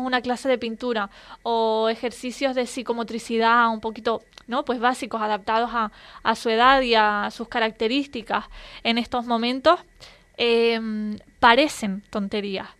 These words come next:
pero no lo son para nada. Porque, bueno, el simple hecho de salir de casa y de moverse un poquito,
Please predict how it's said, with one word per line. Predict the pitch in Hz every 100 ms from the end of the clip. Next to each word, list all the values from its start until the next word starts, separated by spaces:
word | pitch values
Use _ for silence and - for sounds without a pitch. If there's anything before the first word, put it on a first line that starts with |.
| _ _ -
pero | 233 214
no | 226
lo | 262
son | - 262 311 - _ _
para | 233 226 208
nada. | 220 226 208 - - - - _
Porque, | 233 220 220 214 214 208 208 202 202 -
bueno, | 226 269 262 277
el | - 233
simple | - 285 277 269
hecho | 269 269
de | 247
salir | 240 247 247
de | 240
casa | 233 233 -
y | 226
de | 214
moverse | 220 226 240
un |
poquito, | 220 - 220 254